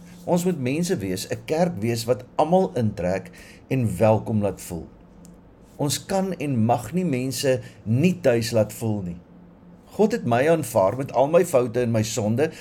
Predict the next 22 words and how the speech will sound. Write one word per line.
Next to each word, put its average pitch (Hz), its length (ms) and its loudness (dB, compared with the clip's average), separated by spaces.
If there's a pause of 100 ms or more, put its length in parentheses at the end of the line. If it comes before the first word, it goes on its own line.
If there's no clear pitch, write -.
(160)
en 143 180 0
daarom 151 300 4
moet 185 120 2
ek 180 140 -2
ander 185 340 2
aanvaar, 117 600 0 (240)
ja, 131 240 2
selfs 175 520 0
met 117 180 0
hulle 101 180 2
foute 92 380 0
en 85 160 -4
sonde. 95 480 -4 (560)
God 190 260 2
vergewe 139 420 -2
my 123 240 4
sonde, 95 480 -2 (300)
God 170 360 0
kan 131 300 0 (180)
ook 156 220 2
ander 127 340 0
vergewe. 87 560 -4